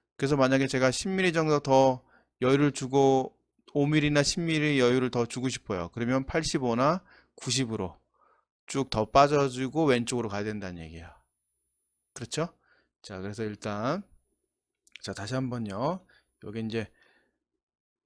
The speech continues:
자, 공구가 왼쪽으로 갈 경우입니다. 왼쪽으로, 왼쪽으로 빠져나가면 경우. 자, 그러면 일단 왼쪽으로 가기 때문에 지름 보정이 살아있죠? 그렇죠? 자, 칠십오 하게 되면,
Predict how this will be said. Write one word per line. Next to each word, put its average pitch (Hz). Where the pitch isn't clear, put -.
자, 98
공구가 135
왼쪽으로 151
갈 127
경우입니다. 104
왼쪽으로, 104
왼쪽으로 123
빠져나가면 104
경우. 104
자, 92
그러면 143
일단 131
왼쪽으로 139
가기 127
때문에 135
지름 143
보정이 135
살아있죠? 151
그렇죠? -
자, 120
칠십오 151
하게 135
되면, 120